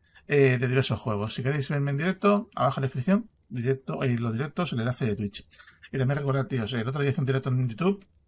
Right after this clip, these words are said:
muchos ni siquiera sabéis que tenéis Twitch, o sea, no sois unos mamones, ni siquiera estáis atentos.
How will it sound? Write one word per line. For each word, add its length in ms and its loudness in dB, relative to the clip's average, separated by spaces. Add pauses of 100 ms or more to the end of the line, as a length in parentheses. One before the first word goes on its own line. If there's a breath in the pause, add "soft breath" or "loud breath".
(300)
muchos 500 -2
ni 80 0
siquiera 240 -4
sabéis 220 -6
que 80 -8
tenéis 220 -4
Twitch, 240 -10
o 20 -10
sea, 120 -8
no 60 -10
sois 180 -14
unos 120 -4
mamones, 260 -2
ni 80 -6
siquiera 160 -8
estáis 200 -4
atentos. 380 -8